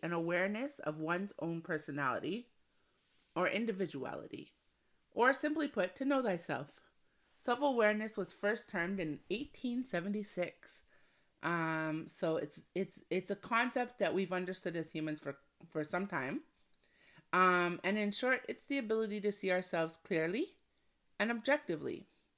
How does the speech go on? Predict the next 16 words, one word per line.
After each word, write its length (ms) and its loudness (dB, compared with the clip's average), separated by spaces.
So 140 -8
think 180 4
about 320 0
that 300 -4
for 80 -2
a 60 0
minute. 360 0
Do 80 -2
you 160 2
think 280 -2
you 280 0
see 160 -6
yourself 640 2
clearly 400 -2
and 140 -4
objectively? 760 -4